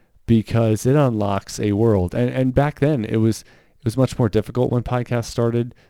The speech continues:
to actually do one. Now it is very, the, the barrier to start is a lot, uh, lower and a lot easier.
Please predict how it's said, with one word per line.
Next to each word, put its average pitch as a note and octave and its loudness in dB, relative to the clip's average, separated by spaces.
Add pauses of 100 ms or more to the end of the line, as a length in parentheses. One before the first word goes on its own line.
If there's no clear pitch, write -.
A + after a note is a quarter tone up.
(120)
to G#2 2
actually G2 -2
do G2+ 0
one. G2+ -2
Now G2+ -2 (240)
it G2+ -2
is F#2 -6
very, G2 2
the, G#2+ -6
the A2+ 0
barrier A#2 4
to F2+ -6
start G#2 -4
is F#2 -6
a F2 -6
lot, F#2 -4 (480)
uh, F#2+ -4
lower G#2+ 2
and G2+ -6
a - -4
lot F#2 -4
easier. A#2+ -2